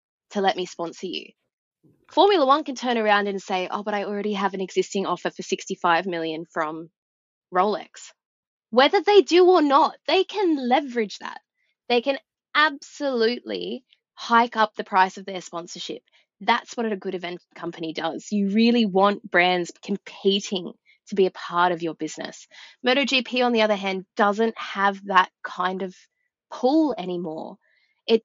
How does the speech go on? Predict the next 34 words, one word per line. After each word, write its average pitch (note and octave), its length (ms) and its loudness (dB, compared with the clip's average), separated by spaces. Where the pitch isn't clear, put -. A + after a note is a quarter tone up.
doesn't B3+ 420 2
have C4 400 2
that A#3 200 2
kind A3 300 0
of, F#3 180 -4
um, F3+ 420 0
<sighs> - 300 -14
what's G3+ 160 -10
the F#3+ 100 -6
word? F3 300 -6
Energy A#3+ 440 2
about E3 260 2
it - 100 -4
anymore. E3 400 -4
You A3+ 80 2
know, F#3+ 120 4
if B3+ 180 2
you A#3 160 2
wanted B3+ 280 2
to B3+ 100 -2
sponsor A#3+ 360 0
MotoGP, G#3 600 0
I F3 80 2
don't G3+ 260 0
think A3 180 -4
it - 20 0
would F#3+ 120 -2
be F#3+ 120 0
t-, - 240 -10
particularly G3+ 680 0
difficult - 480 -6
to F3+ 80 -10
do G3 220 -2
so. - 260 -10